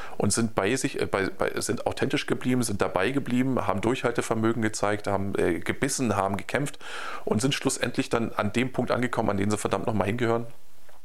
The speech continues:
Und wenn so eine, so eine, so eine Bemühung auch einfach mal Früchte tragen und nicht einfach nur im Sand verlaufen, wie bei so zahllosen anderen Projekten und Bands, die so hochkarätig sind und dann einfach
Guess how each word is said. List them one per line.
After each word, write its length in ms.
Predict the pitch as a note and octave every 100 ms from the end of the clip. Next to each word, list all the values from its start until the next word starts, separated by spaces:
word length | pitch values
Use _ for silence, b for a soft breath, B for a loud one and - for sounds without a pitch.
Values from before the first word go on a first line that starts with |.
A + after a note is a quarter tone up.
| - -
Und 260 | G#2+ -
wenn 100 | G#2+
so 160 | G#2+ C3
eine, 200 | C#3+ A2
so 160 | - -
eine, 120 | A2
so 100 | G#2+
eine 100 | G#2
Bemühung 560 | F#2+ G2 C3+ D#3+ F#2 B B B B B B
auch 180 | - -
einfach 260 | A#2 B2
mal 100 | A#2
Früchte 420 | G2 - G2 - -
tragen 320 | - F2+ F#2
und 80 | A2
nicht 160 | -
einfach 160 | - A#2
nur 100 | A2+
im 80 | G2
Sand 240 | - E3+
verlaufen, 440 | - G2+ F2+ F#2 G2
wie 60 |
bei 140 | G2 G2
so 120 | G2+
zahllosen 580 | - - A#2+ B2+ G2+ -
anderen 240 | C#3 B2+
Projekten 380 | - G2 G#2 A2+
und 100 | F#2+
Bands, 300 | F#2 B2 -
die 100 | G#2
so 220 | G2 F#2+ -
hochkarätig 680 | - D3 - G#2+ A2 A2+ G#2+
sind 200 | A2 A2
und 80 | G#2
dann 140 | G#2
einfach 380 | - A2+ -